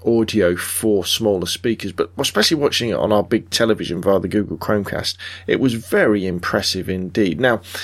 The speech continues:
it wouldn't be good enough for recording the podcast on, I don't think. Um, it wouldn't be significantly better than the headset mic. Um,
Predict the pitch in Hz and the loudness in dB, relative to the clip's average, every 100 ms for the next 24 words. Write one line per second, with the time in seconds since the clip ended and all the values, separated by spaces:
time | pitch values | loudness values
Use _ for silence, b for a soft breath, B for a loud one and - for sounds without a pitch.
0 | B - 135 135 156 170 143 139 127 123 | B -2 0 2 0 2 2 2 2 2
1 | 120 113 - 110 - 110 101 95 - 113 | 2 0 0 -2 2 2 2 -2 0 0
2 | 104 95 87 - 92 85 85 - - 85 | 0 -2 -2 -2 0 2 0 -2 -2 -4
3 | 76 - 98 110 - 90 - - 127 123 | -4 -2 0 0 0 -4 -4 -6 -2 -2
4 | - 120 110 107 113 104 113 110 92 95 | -2 -2 0 0 0 0 -4 -4 -6 -6
5 | 80 98 101 - 95 101 95 - 147 - | -4 -2 -2 -2 -2 -2 -2 0 0 0
6 | - - 71 76 - - B B B B | -2 -2 -8 -10 -12 -18 B B B B
7 | B _ - 101 104 98 | B _ -2 0 0 -2